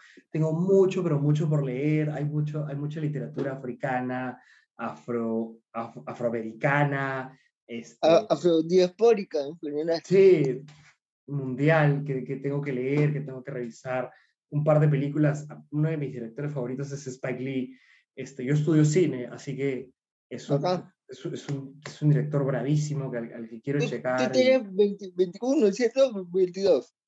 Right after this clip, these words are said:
Speaker 1: Tres, veintitrés.
Speaker 2: Veintitrés.
Speaker 1: Sí,
Speaker 2: Yo, yo
Speaker 1: veintitrés.
Speaker 2: tengo veinticinco.
Speaker 1: Veinticinco, qué loco. Estás en, estás en la edad perfecta para, para iniciar algo.
Speaker 2: Ah.
Speaker 1: Así que,
Speaker 2: Exacto.
Speaker 1: Mateo, de verdad,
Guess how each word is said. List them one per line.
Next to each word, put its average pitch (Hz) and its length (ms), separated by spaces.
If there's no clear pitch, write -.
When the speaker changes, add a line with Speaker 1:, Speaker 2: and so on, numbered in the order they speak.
Speaker 1:
Tres, 175 420
veintitrés. 135 720
Speaker 2:
Veintitrés. 170 600
Speaker 1:
Sí, - 220
Speaker 2:
Yo, 120 60
yo 131 120
Speaker 1:
veintitrés. - 260
Speaker 2:
tengo 196 300
veinticinco. 175 680
Speaker 1:
Veinticinco, 123 560
qué 135 80
loco. 117 320
Estás 143 300
en, 135 200
estás - 280
en 143 80
la 120 60
edad 117 260
perfecta 113 480
para, 104 340
para 113 160
iniciar 113 380
algo. 113 340
Speaker 2:
Ah. 151 180
Speaker 1:
Así 120 320
que, 127 120
Speaker 2:
Exacto. 127 260
Speaker 1:
Mateo, 139 540
de 127 160
verdad, 123 420